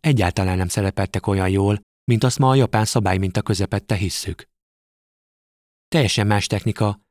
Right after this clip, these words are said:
de az európai víves legalább olyan fortélyos. Később a kard inkább már esztétikai szerepet töltött be. Lévén a kard egyáltalán nem olyan hatékony eszköz, mint ahogy azt gondoljuk. Kezdjük azzal, hogy egy Japánban véletlenül kikötő, elsodródott mongol hajó íjászai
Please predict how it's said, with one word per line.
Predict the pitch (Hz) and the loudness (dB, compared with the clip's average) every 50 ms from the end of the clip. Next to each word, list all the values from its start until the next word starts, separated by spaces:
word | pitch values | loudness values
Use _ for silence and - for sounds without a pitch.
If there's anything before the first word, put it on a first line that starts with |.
| _ _ _ _ | _ _ _ _
de | - 101 101 | -2 0 0
az | 101 104 | 2 2
európai | 113 110 117 127 127 - - 135 135 135 | 4 4 6 6 4 6 6 6 6 8
víves | 131 139 139 131 139 131 - | 8 8 6 6 6 4 2
legalább | - 131 127 135 135 131 | 0 0 2 2 2 2
olyan | 135 117 101 104 | 2 2 2 2
fortélyos. | 107 - 123 95 85 - - 85 82 80 78 76 - - - _ _ _ _ _ _ _ _ _ _ _ _ _ _ _ _ | 0 0 -2 -2 -2 -4 -4 -4 -4 -4 -4 -6 -8 -10 -12 _ _ _ _ _ _ _ _ _ _ _ _ _ _ _ _
Később | - 147 131 - - 131 107 | -2 0 0 2 0 0 0
a | 98 - | 0 0
kard | - 123 123 127 123 - - _ | 2 2 2 2 2 -2 -4 _
inkább | - 139 127 120 - 139 135 | -2 0 0 2 2 2 4
már | 135 135 139 | 4 2 2
esztétikai | 147 127 - - 107 - - 107 - 120 120 | 2 0 0 -2 -2 -2 -2 0 2 0 2
szerepet | - - 117 92 - - 85 - | 2 0 0 0 0 -4 -6 -6
töltött | - - 87 82 - - 87 - 87 | -6 -6 -6 -4 -4 -6 -6 -6 -4
be. | 87 87 87 - _ _ _ _ _ _ _ _ _ _ _ _ _ _ _ _ _ _ _ _ _ _ _ _ _ _ | -6 -6 -6 -8 _ _ _ _ _ _ _ _ _ _ _ _ _ _ _ _ _ _ _ _ _ _ _ _ _ _
Lévén | - 107 107 117 127 131 131 | 0 2 4 4 4 4 4
a | 123 | 2
kard | 107 - 127 127 127 127 | 2 2 2 2 2 2
egyáltalán | 143 143 139 104 - - 107 101 | 2 2 2 2 2 0 0 2
nem | 101 101 101 | 2 2 2
olyan | 101 101 98 92 | 2 2 2 0
hatékony | 98 107 - 107 98 - - 101 101 | 0 -2 0 -2 -2 0 0 0 0
eszköz, | 98 95 - - 113 104 - - | 0 0 0 0 0 0 0 -2
mint | - 135 127 - | -2 -2 0 0
ahogy | 131 127 131 135 | 2 2 2 2
azt | 135 - | 2 2
gondoljuk. | 131 120 95 85 80 80 82 82 82 80 - - - _ _ _ _ _ _ _ _ _ _ _ _ | 2 2 2 0 0 -2 -2 -2 -2 -4 -6 -10 -20 _ _ _ _ _ _ _ _ _ _ _ _
Kezdjük | - - 170 117 110 101 - | -2 0 0 2 0 0 0
azzal, | 107 107 104 104 113 107 110 110 - _ _ _ _ _ | 0 0 2 2 2 2 2 0 -2 _ _ _ _ _
hogy | - 110 104 | -2 0 2
egy | 104 101 | 2 2
Japánban | 113 110 - 120 120 120 120 117 | 2 2 2 0 2 2 2 2
véletlenül | 110 127 123 117 117 - 120 110 104 101 | 4 4 4 4 4 2 2 2 2 2
kikötő, | - 120 107 - 110 - - 120 117 117 123 _ _ | 0 0 0 0 0 2 4 4 4 4 2 _ _
elsodródott | - - 147 127 - - 110 101 98 113 110 110 117 113 - | -2 -2 0 0 0 0 -2 0 0 2 2 2 2 2 2
mongol | 143 131 117 101 98 98 | 2 2 2 2 2 0
hajó | 87 - 107 107 101 101 | -2 -2 -2 0 2 2
íjászai | 101 104 113 107 107 - - 120 117 120 120 120 | 4 4 4 4 2 0 2 4 4 4 4 2